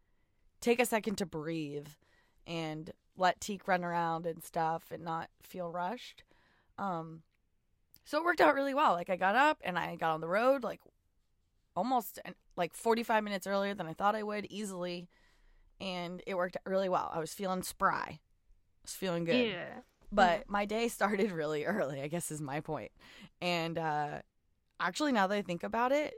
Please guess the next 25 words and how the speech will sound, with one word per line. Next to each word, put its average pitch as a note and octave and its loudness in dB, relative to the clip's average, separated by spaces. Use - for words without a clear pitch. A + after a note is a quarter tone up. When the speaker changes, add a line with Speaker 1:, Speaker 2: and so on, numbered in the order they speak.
Speaker 1:
I F3+ -4
just F3+ -4
realized E3 0
I D#3+ 0
was F3 0
up F3+ 0
for E3+ -8
twenty-four D#3+ -6
hours, D3+ -6
I C#3 -12
guess. - -12
Um, D#3+ 4
I - 2
didn't C#4 4
go D#4+ 4
to D4+ 2
bed G#3+ 2
till G#3 0
six - -4
o'clock E3 -4
this - -6
morning. D3+ -2
<laughs> - -4
And A#3+ 2
then A3+ 4